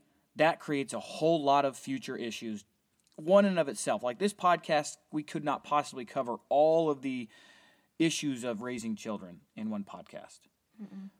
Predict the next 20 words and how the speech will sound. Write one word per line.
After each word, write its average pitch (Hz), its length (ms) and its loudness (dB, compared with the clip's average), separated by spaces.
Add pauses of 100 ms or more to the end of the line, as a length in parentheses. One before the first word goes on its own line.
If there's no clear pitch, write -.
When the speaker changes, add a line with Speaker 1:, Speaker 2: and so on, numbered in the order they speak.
(140)
Speaker 1:
But 139 180 2
what 143 260 0
we 175 180 2
have 175 120 4
seen 175 300 -2
be 139 160 0
the 123 120 -4
most 139 420 -2 (160)
detrimental, 131 680 -2
and, 120 340 -4
and, 117 300 -8
and 117 200 -6
some 185 220 2
of 156 80 2
this, 131 200 -4
obviously, 117 500 0
is 113 120 -8
my 113 160 -4
own 107 120 -4
theory, 104 500 -4